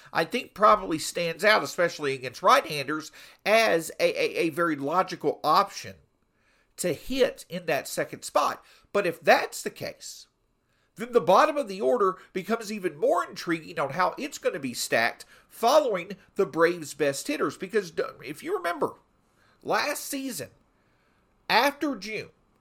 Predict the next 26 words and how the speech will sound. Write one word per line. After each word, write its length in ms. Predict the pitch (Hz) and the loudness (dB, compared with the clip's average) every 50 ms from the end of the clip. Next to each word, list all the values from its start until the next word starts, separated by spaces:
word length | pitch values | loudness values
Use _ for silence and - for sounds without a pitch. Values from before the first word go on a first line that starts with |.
| _ _ _ _ _ _ - | _ _ _ _ _ _ -12
one 280 | 127 143 208 277 285 | 2 8 8 8 8
of 160 | 320 320 269 220 | 8 4 2 2
the 220 | 233 226 220 220 | 4 4 4 2
most 480 | - - 202 196 190 - - - - - - _ _ _ _ _ _ _ _ _ _ | 2 2 2 2 2 -2 -6 -8 -10 -14 -20 _ _ _ _ _ _ _ _ _ _
noticeable 800 | 131 143 151 196 226 277 320 381 330 - - 320 - 302 285 277 | -20 -4 4 6 6 8 8 4 2 2 -2 -2 2 2 2 0
correlations 1040 | - - 240 254 240 220 196 175 165 151 135 - - - - _ - - - - _ _ _ _ _ _ _ _ _ _ _ _ _ _ _ - | 0 0 0 2 4 4 4 4 4 2 0 -4 -12 -16 -18 _ -20 -20 -20 -20 _ _ _ _ _ _ _ _ _ _ _ _ _ _ _ 0
with 200 | 160 185 180 - | 2 2 2 4
what 240 | 180 233 220 226 - | 6 6 6 6 4
helped 340 | - - 240 277 269 - | 2 2 2 2 2 2
the 80 | - 233 | 0 0
Braves 640 | 175 175 208 226 220 202 175 165 151 135 139 139 - _ _ _ _ _ | 2 4 4 6 6 4 4 2 -2 -8 -10 -12 -16 _ _ _ _ _
really 680 | - 120 123 131 147 170 226 269 294 294 269 277 247 220 | -18 -16 -14 -10 -4 -2 0 0 0 0 -2 -4 -6 -8
play 580 | - - - 247 233 214 175 160 147 147 143 - _ _ | -10 -2 2 4 6 6 6 4 2 0 -4 -8 _ _
historically 1080 | _ 180 175 170 - - - - - - 262 262 285 294 294 - - 226 254 254 247 | _ -2 -2 0 -2 -2 -4 -4 -2 -2 0 2 2 0 0 -4 -6 -6 -4 -4 -4
productive 580 | 214 - 226 208 - 208 208 208 208 - 165 165 | -2 0 0 2 4 4 4 4 4 0 0 2
baseball, 540 | 185 185 175 - - - 120 98 - - - - - _ - | 2 2 2 -2 -4 -4 -4 -4 -4 -6 -10 -18 -20 _ 2
what 140 | 143 160 | 2 4
allowed 400 | 156 170 170 196 226 285 302 - | 4 6 6 6 8 6 6 4
for 120 | - 277 277 | 2 -4 -6
them 160 | 285 269 - - - | -6 -8 -10 -8 -6
to 100 | - 220 | -6 -6
win 380 | 220 - 208 185 165 147 151 - - - _ | -4 -4 -2 -2 -2 -2 -4 -8 -14 -16 _
at 160 | - - 160 | -2 0 2
a 120 | 160 156 151 | 2 2 2
historic 760 | - 180 165 156 - - - - 247 269 285 285 277 - - | 0 -2 -4 -4 -4 -4 -2 0 2 2 2 0 -2 -4 -2
rate 320 | 180 214 214 180 139 - | 0 2 2 2 0 -2